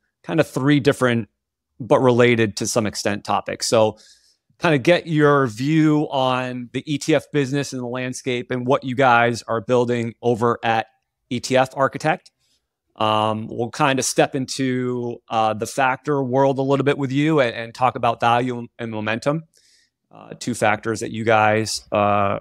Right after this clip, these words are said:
have spent a lot of time studying and running actual investment strategies, uh, through the E T F wrapper on. And then, um, you know, kinda, I think, discuss or talk to you about some of the newer strategies that you guys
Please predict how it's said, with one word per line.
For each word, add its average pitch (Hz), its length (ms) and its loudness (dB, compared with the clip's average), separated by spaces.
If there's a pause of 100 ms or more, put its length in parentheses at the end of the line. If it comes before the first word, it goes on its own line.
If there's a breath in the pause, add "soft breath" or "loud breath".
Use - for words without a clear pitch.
(420)
have 104 280 -4
spent - 280 -2
a - 20 -4
lot 113 200 2
of 107 80 -4
time 107 260 -8
studying 120 480 -4
and 107 240 -10
running 113 240 0
actual 107 340 -6
investment 107 420 -2
strategies, 113 760 -4
uh, 101 200 0
through 113 200 -8
the 117 80 -8
E 120 100 -6
T - 140 0
F - 120 0
wrapper 113 380 2
on. 131 300 0
And 123 220 -2
then, 120 280 2 (520 soft breath)
um, 127 420 4
you 175 120 -2
know, 135 160 4
kinda, 165 540 0 (160)
I 147 140 -6
think, 151 240 -8
discuss - 840 -4 (760)
or 123 520 2 (120)
talk 151 280 2
to - 100 -10
you 139 140 -2
about 127 220 2
some 135 120 -6
of 131 60 -6
the 123 80 -6
newer 131 240 -6
strategies 117 800 -4
that - 180 -6
you 120 100 -8
guys 110 580 0